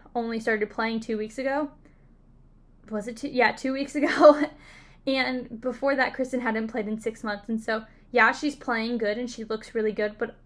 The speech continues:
I don't blame Vlatko for wanting to have a little bit more time to, like, an-, analyze how this front line is gonna look, you know?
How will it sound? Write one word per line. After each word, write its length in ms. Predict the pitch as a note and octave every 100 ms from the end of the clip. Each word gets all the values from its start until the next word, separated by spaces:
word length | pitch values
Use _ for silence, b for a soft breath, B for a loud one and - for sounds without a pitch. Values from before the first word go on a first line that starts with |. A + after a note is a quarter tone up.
| -
I 160 | A#3 A3
don't 360 | G3 A3 A3
blame 220 | - G#3+ G#3+
Vlatko 400 | G3+ G3 A#3+ B3+
for 160 | B3+
wanting 380 | A#3 G#3 G#3+ A3 B B
to 60 | A#3+
have 100 | A3
a 40 |
little 160 | A#3+ A#3+
bit 180 | B3+
more 140 | B3+ C4
time 320 | C4 C4+ C4
to, 400 | C4 C4 C4 B3+ - - -
like, 120 | A#3+ B3+
an-, 200 | A#3+ - -
analyze 540 | A3 A#3 B3 B3+ B3+
how 140 | C4
this 160 | B3+ C4+
front 180 | C#4+ C#4
line 140 | C#4
is 120 | C4+
gonna 180 | C4 C#4
look, 200 | D4 E4 -
you 80 | D#4
know? 140 | F#4+